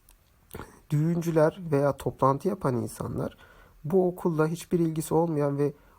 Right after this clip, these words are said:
okulun kullanımını hiçbir şekilde hak etmeyen insanlardır. E, yargısı yanlış bir yargı. E, dolayısıyla okul sadece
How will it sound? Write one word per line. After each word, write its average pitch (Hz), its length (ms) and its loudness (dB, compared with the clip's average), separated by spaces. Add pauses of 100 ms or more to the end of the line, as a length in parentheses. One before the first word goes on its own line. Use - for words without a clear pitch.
okulun 180 400 -2
kullanımını 156 600 2
hiçbir 202 400 -4
şekilde 160 400 -2
hak 139 260 -2
etmeyen 160 340 0
insanlardır. 139 880 -2 (800)
E, 131 80 -2
yargısı 143 640 2
yanlış 151 460 2
bir 127 60 0
yargı. 117 520 -2 (800)
E, - 40 2 (360)
dolayısıyla 185 760 0 (680)
okul 214 380 -2
sadece 156 840 -2